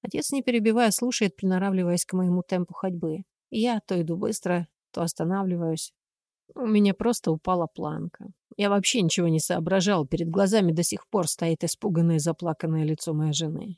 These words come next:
Я не сдержался, и если бы не Альви, просто убил бы его. Заканчиваю я. "Я бы убил", холодным, словно клинок, тоном говорит отец. "Жаль, что ты этого не сделал. Избежал бы в дальнейшем множества проблем".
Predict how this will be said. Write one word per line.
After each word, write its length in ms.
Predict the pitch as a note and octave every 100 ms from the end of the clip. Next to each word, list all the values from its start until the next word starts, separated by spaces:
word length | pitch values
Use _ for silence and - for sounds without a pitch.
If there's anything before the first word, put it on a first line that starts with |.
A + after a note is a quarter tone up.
| -
Я 100 | F3+
не 140 | E3+
сдержался, 600 | D3+ F3+ A#3 A3+ D#3+ -
и 80 | E3
если 260 | E3 E3 E3+
бы 120 | F3
не 120 | G3
Альви, 220 | A3+ E3+
просто 360 | D#3+ - - F3
убил 320 | E3 D3 D3
бы 160 | D3 F3
его. 280 | D#3+ D#3+ D#3 _ _
Заканчиваю 560 | D3+ D3 E3 D#3+ F3 D#3+
я. 180 | E3+ E3+ _ _ _ _ _ _ _
"Я 280 | G#3 D3+ F#3
бы 180 | G3 C4+
убил", 500 | A#3 G3+ C#3 C3+ D#3 - _ _ _ _ _ -
холодным, 400 | F3 A3+ G3 F3
словно 360 | - F3+ F3
клинок, 440 | - F3 F3 E3 -
тоном 360 | A3 A#3 E3+
говорит 400 | D#3+ E3 E3 -
отец. 440 | E3 - D#3+ - - _ _ _ _ _
"Жаль, 380 | G3+ E3+ A3 F3
что 220 | - E3+
ты 120 | - D#3+
этого 240 | - D#3
не 200 | D#3+ D#3
сделал. 540 | D3+ C#3+ C#3 B2+ E3+ -
Избежал 580 | - E3 E3 F3+ A3+ A#3
бы 100 | F#3+
в 60 |
дальнейшем 600 | D#3+ E3+ E3+ F#3 - G3
множества 420 | F3 D3+ D#3 - D#3
проблем". 540 | E3+ D#3 D3 -